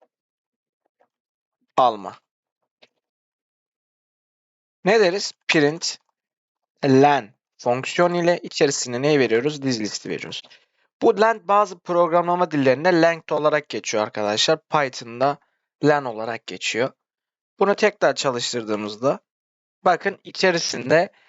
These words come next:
üç tane veri olduğunu bize söylemiş oluyor arkadaşlar. Biz, e, tabii ki bunun tipini biliyoruz ama her fonksiyonu gösterelim.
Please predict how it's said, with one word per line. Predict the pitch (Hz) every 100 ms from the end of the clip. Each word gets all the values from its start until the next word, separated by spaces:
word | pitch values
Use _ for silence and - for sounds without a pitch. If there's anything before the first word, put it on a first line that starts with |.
| _ _ -
üç | 214 - -
tane | 147 120 123 160 160 _ -
veri | 151 160 147
olduğunu | 123 113 117 143 165 - _ -
bize | 147 123 117 139 -
söylemiş | - - - 139 110 107 151 - - _ _ _
oluyor | 147 131 117 98
arkadaşlar. | 80 - - - - - - _ _ - - - _ _ -
Biz, | 226 - 123
e, | 151 143 143
tabii | 214 170
ki | 143
bunun | 160 175
tipini | - - 165 160
biliyoruz | 170 185 170
ama | 220 190 95 - _ _
her | - 208 202
fonksiyonu | - 160 143 - 165 180
gösterelim. | 170 160 185 170 123